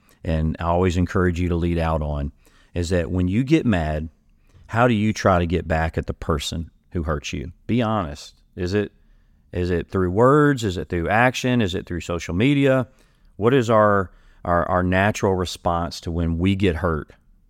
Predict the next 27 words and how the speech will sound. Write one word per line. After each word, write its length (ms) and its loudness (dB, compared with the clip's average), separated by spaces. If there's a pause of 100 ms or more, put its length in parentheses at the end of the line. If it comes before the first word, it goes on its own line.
(220)
How 160 -4
do 60 0
we 120 2
try 200 0
to 80 0
hurt 200 0
back, 280 -6
or 80 -4
do 180 0
we? 240 -6 (880)
And 100 0
then 120 6
you 80 2
can 100 2
also 320 2
ask 260 2
something 240 -2
like 220 0
this, 180 -2
in 220 -2
your 240 2
experience, 800 -4 (300)
what 320 0
types 480 -2
of 100 -4
things 420 -2
cause 640 -2